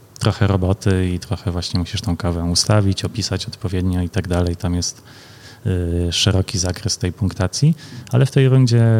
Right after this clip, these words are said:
compulsory, gdzie robisz kawę, trochę jak na mistrzostwach Aeropress na ślepo, gdzieś tam w jednym pomieszczeniu sędziowie są gdzieś za jakąś balustradą czy w innym pomieszczeniu i tą kawę oceniają tylko na podstawie tego, jak ona smakuje. Y, to tutaj,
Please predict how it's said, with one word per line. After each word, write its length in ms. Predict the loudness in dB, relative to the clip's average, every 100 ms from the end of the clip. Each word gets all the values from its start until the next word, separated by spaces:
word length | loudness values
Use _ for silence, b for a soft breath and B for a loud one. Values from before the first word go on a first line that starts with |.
| 2 2
compulsory, 500 | 2 2 2 2 4
gdzie 160 | 2 2
robisz 260 | 2 0
kawę, 500 | 0 0 2 2 2 0
trochę 240 | 0 0
jak 80 | 0
na 60 |
mistrzostwach 420 | 0 0 -2 0 2
Aeropress 460 | 2 0 -2 -2
na 80 | -2
ślepo, 360 | 0 0 0 -4
gdzieś 280 | -4 -4
tam 300 | -2 -2 -2 -4 B B B -10
w 100 | -2
jednym 260 | 2 4 4
pomieszczeniu 540 | 2 0 0 0 0
sędziowie 440 | -2 -4 -4 -2 -4
są 360 | -2 -2 -2
gdzieś 300 | -4 -4 -4
za 80 | -4
jakąś 260 | -4 -2 -2
balustradą 640 | -2 -2 -2 -2 2 2 0
czy 120 | -2
w 60 |
innym 220 | 2 2 2
pomieszczeniu 640 | 0 -2 0 0 2 0
i 120 | -2
tą 180 | -2 -2
kawę 400 | 0 0 0 -2 B B -2
oceniają 460 | 2 2 4 2
tylko 260 | 2 2 0
na 100 | -2
podstawie 440 | -4 -2 0 0
tego, 200 | 0 0
jak 220 | 0 0
ona 140 | 0 0
smakuje. 540 | 0 0 0 2 2 0 B B B B B B -10 -6
Y, 560 | -2 -2 0 0 0 -4 -2
to 100 | 0
tutaj, 540 | 2 4 4 4 2